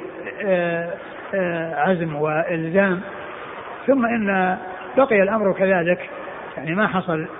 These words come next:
في عهد أبي بكر ولا في عهد عمر، في صدر من خلافة عمر، ثم إن عمر رضي الله عنه بعد ذلك جمع الناس على إمام، فس-، فصاروا يصلون التراويح جماعة،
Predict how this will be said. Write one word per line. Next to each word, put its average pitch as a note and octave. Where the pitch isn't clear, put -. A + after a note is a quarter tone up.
في E3+
عهد D#3
أبي D#3+
بكر E3
ولا G3+
في F3
عهد D#3
عمر، F3
في -
صدر F3+
من E3+
خلافة E3
عمر، B3
ثم C#4+
إن A3
عمر A3
رضي F3+
الله E3+
عنه G#3+
بعد G#3+
ذلك G3+
جمع A3
الناس F3+
على F3
إمام، A3+
فس-، G3
فصاروا G#3+
يصلون F#3
التراويح F3+
جماعة، F#3